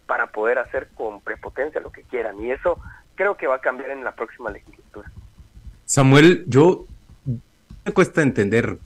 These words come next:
Speaker 2: en qué margen va a cambiar si Consuelo Porras puede quedarse dos años más, si la Corte Suprema es la misma, si la Corte de Constitucionalidad es, es la misma. Es cierto que va a haber un ejecutivo distinto, pero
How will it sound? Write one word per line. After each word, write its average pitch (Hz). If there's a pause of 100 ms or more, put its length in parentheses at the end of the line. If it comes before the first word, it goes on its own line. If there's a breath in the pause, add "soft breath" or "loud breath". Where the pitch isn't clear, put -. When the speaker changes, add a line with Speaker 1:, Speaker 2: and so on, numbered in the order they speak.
Speaker 2:
en 101
qué 110
margen 113
va 101
a 92
cambiar 120
si 92 (120)
Consuelo 104
Porras 110
puede 101
quedarse 95
dos 95
años 90
más, 113 (420 loud breath)
si -
la 87
Corte 101
Suprema 92
es 85
la 92
misma, 127
si -
la -
Corte 127
de 107
Constitucionalidad 90
es, 92
es 101
la 98
misma. 101
Es -
cierto 104
que -
va 87
a 87
haber 92
un 101
ejecutivo 92
distinto, 135
pero 104